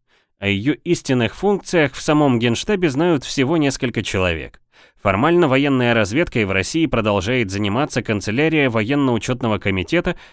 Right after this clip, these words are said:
с весьма немногочисленным штатом и военными агентами в десятке столиц. «Да пойдем уже на речку, пожалуй. Как тут в Сетуне рыба-то есть?» «А то, чай не двадцать первый век»,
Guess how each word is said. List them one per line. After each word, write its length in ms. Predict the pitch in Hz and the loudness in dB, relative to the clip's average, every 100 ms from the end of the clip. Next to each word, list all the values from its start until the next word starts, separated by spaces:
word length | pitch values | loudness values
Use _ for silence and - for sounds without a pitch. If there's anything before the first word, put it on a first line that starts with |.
| - | -12
с 140 | - | -2
весьма 340 | 113 107 160 | -2 0 2
немногочисленным 920 | 196 190 175 143 123 170 165 151 135 107 | 2 4 2 2 0 0 0 2 2 0
штатом 460 | - - 196 185 | -2 -4 -2 0
и 180 | 175 151 | -2 -2
военными 560 | 131 120 160 160 131 120 | -2 0 0 2 2 2
агентами 560 | 107 107 175 170 160 | 0 0 0 2 0
в 80 | 143 | 0
десятке 560 | 117 120 - 104 - 98 | -2 -4 -2 -2 -2 -8
столиц. 600 | - 104 90 67 - - _ _ _ _ _ _ _ _ _ _ _ _ _ _ _ - | -4 -2 -4 -8 -16 -20 _ _ _ _ _ _ _ _ _ _ _ _ _ _ _ -8
«Да 120 | 95 | -4
пойдем 400 | 127 139 190 196 | -2 2 4 4
уже 180 | 151 165 | 4 4
на 160 | 165 | 4
речку, 420 | 156 139 123 - | 4 4 2 -2
пожалуй. 680 | 107 113 92 101 87 64 - _ _ _ _ _ | 0 0 0 -2 -2 -8 -18 _ _ _ _ _
Как 260 | - 147 147 | 0 0 0
тут 180 | 131 113 | -4 -4
в 60 | |
Сетуне 480 | - 135 139 110 110 | -4 -4 -2 -2 0
рыба-то 380 | 143 127 107 95 | 0 0 -2 -4
есть?» 500 | 98 160 - - - _ _ _ _ _ _ _ - | -2 -2 -4 -8 -18 _ _ _ _ _ _ _ -4
«А 140 | 104 | 0
то, 320 | 156 117 87 - | 0 0 -4 -6
чай 320 | - - 120 151 | -12 -2 0 2
не 120 | 156 | 0
двадцать 440 | 110 139 156 165 | 0 0 0 -2
первый 380 | - 156 127 120 | 2 2 2 0
век», 360 | 110 80 - | 0 -4 -10